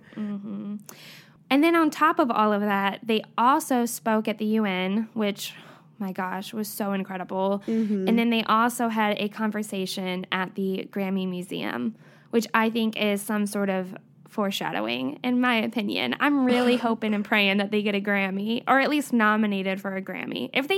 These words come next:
Speaker 1: even are nominated for a Grammy, that's insane.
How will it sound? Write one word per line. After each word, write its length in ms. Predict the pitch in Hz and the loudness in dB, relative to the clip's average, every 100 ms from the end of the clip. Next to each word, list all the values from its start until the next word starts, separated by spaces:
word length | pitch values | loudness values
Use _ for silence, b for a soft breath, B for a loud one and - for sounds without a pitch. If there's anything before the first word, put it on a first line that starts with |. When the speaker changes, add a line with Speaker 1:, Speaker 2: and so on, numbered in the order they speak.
| 392 | 2
Speaker 1:
even 220 | 359 330 | 2 2
are 180 | 254 233 | 4 4
nominated 800 | 220 220 220 240 254 214 196 196 | 4 4 4 4 2 0 -2 -4
for 100 | 196 | -6
a 60 | 196 | -6
Grammy, 380 | 202 202 190 | -4 -4 -2
that's 300 | 196 208 - B B B - | -4 -6 -8 B B B -2
insane. 920 | 269 - 330 381 359 220 196 - | -2 -2 -2 0 0 0 -2 -6